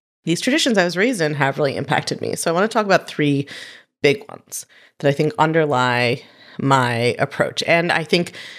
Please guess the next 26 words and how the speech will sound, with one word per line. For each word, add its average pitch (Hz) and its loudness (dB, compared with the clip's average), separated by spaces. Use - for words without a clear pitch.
if 165 0
you 156 -4
are 147 2
Jewish, 139 0
some 143 0
of 131 0
this 127 -2
may 156 0
resonate 320 0
with 247 -2
you, 226 0
but 170 0
most 143 0
of 151 -2
you 143 2
will 131 2
not 123 0
be. 151 6
Statistically, 175 0
most 147 2
of 135 -6
you 139 -2
listening 131 0
will 139 4
not 113 0
be. 190 2